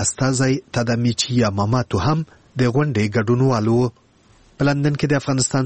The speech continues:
سفیر ښاغلی جواد وایي د تماس د نړیوالې ډلې په پرونۍ غونډه کې د افغانستان د ګاونډیانو په ګډون د شپږویشتو هیوادونو استازو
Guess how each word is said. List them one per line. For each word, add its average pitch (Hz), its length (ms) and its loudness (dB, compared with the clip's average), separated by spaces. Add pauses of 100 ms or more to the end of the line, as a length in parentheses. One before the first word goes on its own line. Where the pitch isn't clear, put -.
سفیر 135 360 0 (120)
ښاغلی 123 380 0 (100)
جواد 127 300 0
وایي 113 220 2 (420)
د 127 160 2
تماس 139 300 0 (160)
د - 20 2 (120)
نړیوالې 123 520 2
ډلې 123 260 2
په 120 140 0
پرونۍ 107 440 0
غونډه 135 300 0
کې 131 100 2 (360)
د - 120 0
افغانستان 120 600 -2
د 113 200 0
ګاونډیانو 107 560 0
په 113 140 -2
ګډون 131 300 2 (320)
د 120 140 2
شپږویشتو 127 600 0 (100)
هیوادونو 107 500 0 (120)
استازو 110 440 0